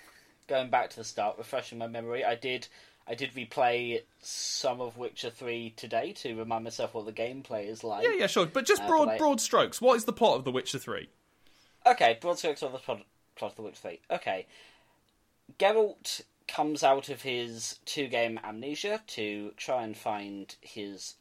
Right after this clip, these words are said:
Speaker 1: common-law wife, Yennefer of Vengerberg. Uh, he manages to find her, and she says that their adopted daughter, who he thought he'd left safely in a parallel universe, has returned.
Speaker 2: I did not know about the parallel universe bit.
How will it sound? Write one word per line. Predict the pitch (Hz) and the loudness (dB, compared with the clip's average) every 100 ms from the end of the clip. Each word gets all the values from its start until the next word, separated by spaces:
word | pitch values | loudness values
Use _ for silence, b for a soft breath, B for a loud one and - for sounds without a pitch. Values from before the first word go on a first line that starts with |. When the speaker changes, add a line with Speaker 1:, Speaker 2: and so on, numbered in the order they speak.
| _ | _
Speaker 1:
common-law | 208 165 113 107 | -2 0 -2 -2
wife, | 107 120 117 - - b b - | 0 2 2 -2 -14 b b -8
Yennefer | 98 92 - 120 | -6 -6 -8 -10
of | 123 | -2
Vengerberg. | 175 156 117 95 76 - _ b b b - | -2 -2 -4 -6 -10 -16 _ b b b -6
Uh, | 107 107 | 0 0
he | - 165 | -2 -4
manages | 127 117 - 107 | -2 -2 -6 -10
to | - | -12
find | 113 139 147 165 | -8 -4 -4 -4
her, | 196 214 - - | -4 -6 -10 -12
and | 110 | -10
she | - 147 | -8 -8
says | 139 - 123 117 - | -6 -2 -2 -2 -6
that | 113 113 - | -6 -6 -2
their | 113 | -2
adopted | 113 - - - 98 | 0 -2 -2 -6 -8
daughter, | 113 110 107 120 127 b b - | -4 -4 -2 -4 -4 b b -10
who | 127 | -8
he | 123 - 214 | -8 -10 -8
thought | - 127 - | -2 -2 -2
he'd | 120 110 | -8 0
left | 110 - - | 0 0 -4
safely | 135 123 - 156 | -2 -2 -4 -4
in | 123 101 | -4 -4
a | |
parallel | 95 131 113 107 104 98 | -4 2 2 2 0 -2
universe, | 113 113 104 107 131 - - b b - | -6 -6 -4 -4 -4 -6 -10 b b -6
has | 110 107 113 - | 0 2 0 -4
returned. | 156 - - - | -10 -6 -4 0
Speaker 2:
I | 147 | 2
did | 135 | 2
not | 123 139 | 4 6
know | 147 | 8
about | 135 131 | 6 4
the | |
parallel | 160 151 135 123 | 8 8 10 6
universe | 131 123 120 120 | 4 0 2 2
bit. | - 104 - | 0 -4 -4